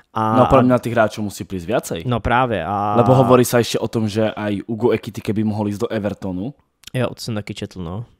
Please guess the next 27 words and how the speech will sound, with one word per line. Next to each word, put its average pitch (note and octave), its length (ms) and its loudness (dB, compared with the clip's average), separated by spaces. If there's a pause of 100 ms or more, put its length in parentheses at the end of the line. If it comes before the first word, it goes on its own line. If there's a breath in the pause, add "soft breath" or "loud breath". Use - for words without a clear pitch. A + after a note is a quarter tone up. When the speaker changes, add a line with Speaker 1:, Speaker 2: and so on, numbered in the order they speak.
(140)
Speaker 2:
Takže G#2+ 180 -12
Speaker 1:
Na, - 40 -6
Speaker 2:
tam A2+ 120 2
máš A2+ 100 2
Speaker 1:
na B2+ 60 4
Speaker 2:
vlastně C#3 260 4
Speaker 1:
hostování A#2+ 180 4
Speaker 2:
iba G2+ 80 0
Speaker 1:
s - 20 -2
obcí, G#2+ 340 -2
Speaker 2:
Asens-, F#2+ 100 -6
Speaker 1:
no. C3+ 120 -12 (560)
Speaker 2:
Mhm, C#3 280 2
takže A2+ 140 -6
máš G#2 120 0
vlastně G#2+ 220 -2
iba G2+ 140 -4
Asensia, G2 880 -8 (1400)
Dembeleho G2 840 -4 (140)
a G2 120 -6
Ramosa. A2+ 540 -4 (260)
Speaker 1:
Mhm. G#2+ 320 -6 (2500)
No, D3+ 200 -10
jako, C#3+ 120 -4
Speaker 2:
Hodně - 160 4
Speaker 1:
jako, F3+ 60 8
Speaker 2:
málo. F#2 340 4